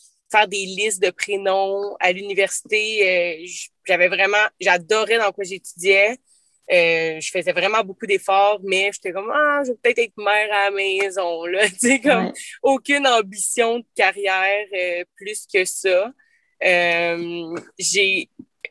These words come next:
Speaker 1: j'ai probablement parlé d'avoir des enfants à Martin à notre deuxième date, puis on avait comme dix-sept ans, là. Tu sais, c'était
Speaker 2: Ouais.
Speaker 1: comme, « T'en veux-tu, t'en veux-tu beaucoup ? » <laughs> Comme, «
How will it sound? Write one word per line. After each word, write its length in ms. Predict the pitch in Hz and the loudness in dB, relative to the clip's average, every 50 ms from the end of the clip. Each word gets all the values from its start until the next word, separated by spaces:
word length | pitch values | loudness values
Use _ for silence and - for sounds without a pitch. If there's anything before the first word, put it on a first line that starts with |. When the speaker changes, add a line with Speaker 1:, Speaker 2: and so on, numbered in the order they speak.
| _ _ 185 | _ _ -8
Speaker 1:
j'ai 200 | 180 202 214 196 | -4 -2 -2 -2
probablement 500 | - - 226 220 214 214 214 220 226 233 | 0 2 4 4 6 4 4 2 0 0
parlé 520 | - 226 202 202 202 202 208 220 220 226 | 0 -2 -2 0 0 0 0 0 -2 0
d'avoir 300 | 202 202 190 175 202 202 | 0 0 0 2 0 0
des 160 | 196 202 185 | 0 -2 -2
enfants 200 | 190 180 - 226 | -4 -4 -4 -4
à 40 | 226 | -4
Martin 340 | 208 190 175 - - 208 208 202 | -4 -4 -6 -4 -4 -2 -2 -2
à 80 | 180 180 | -2 -2
notre 180 | 175 175 170 | -4 -8 -8
deuxième 320 | 165 190 185 - 185 175 170 | -10 -10 -8 -6 -6 -6 -2
date, 280 | - 175 180 196 196 _ _ | -2 0 0 0 -2 _ _
puis 300 | - - 170 165 165 160 156 | -18 -16 -14 -10 -6 -6 -4
on 160 | 156 156 156 | -4 -4 -4
avait 240 | 151 151 139 165 156 | -4 -2 -2 -4 -4
comme 220 | - - 160 156 | -4 -8 -10 -8
dix-sept 380 | 143 - - - 160 156 - - | -6 -6 -4 -4 -4 -4 -6 -10
ans, 40 | |
là. 240 | - - - - - - _ - | -12 -12 -14 -16 -18 -20 _ -2
Tu 120 | - 208 | 0 0
sais, 40 | 202 | 2
c'était 200 | 302 226 190 185 | 2 2 2 2
Speaker 2:
Ouais. 80 | 185 | 2
Speaker 1:
comme, « 340 | 165 196 190 185 185 196 190 - - - - - - - | 2 2 4 4 2 0 -2 -6 -10 -16 -18 -18 -4 0
T'en 140 | 220 202 | 0 2
veux-tu, 420 | 185 185 214 202 - - 277 285 269 | 2 2 0 -2 2 4 4 4 6
t'en 140 | 269 233 220 | 4 4 4
veux-tu 260 | 220 226 - - 247 | 2 0 0 0 0
beaucoup ? » 320 | 202 240 240 - 254 233 - 262 240 | 0 0 0 0 0 2 4 2 2
<laughs> 180 | - 233 208 208 | 2 0 0 2
Comme, « 240 | 226 202 220 220 | 2 2 2 0